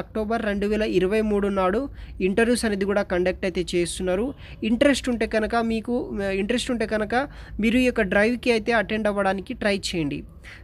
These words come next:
So వాకింగ్ టైమింగ్ వచ్చేసి మీరు ఎయిట్ to టెన్ ఏఎం ఈ యొక్క టైంలో వచ్చేసి మీరు రిపోర్ట్ అయితే చేయాల్సి అయితే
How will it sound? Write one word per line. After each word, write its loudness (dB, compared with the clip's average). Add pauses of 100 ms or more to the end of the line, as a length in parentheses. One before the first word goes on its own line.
(100)
So 4 (160)
వాకింగ్ 4
టైమింగ్ 2
వచ్చేసి -4 (120)
మీరు 0 (260)
ఎయిట్ -2
to 0 (500)
టెన్ 4
ఏఎం 6 (180)
ఈ -2
యొక్క 0 (140)
టైంలో 0
వచ్చేసి -6
మీరు -2 (140)
రిపోర్ట్ 0
అయితే -4
చేయాల్సి 0
అయితే -2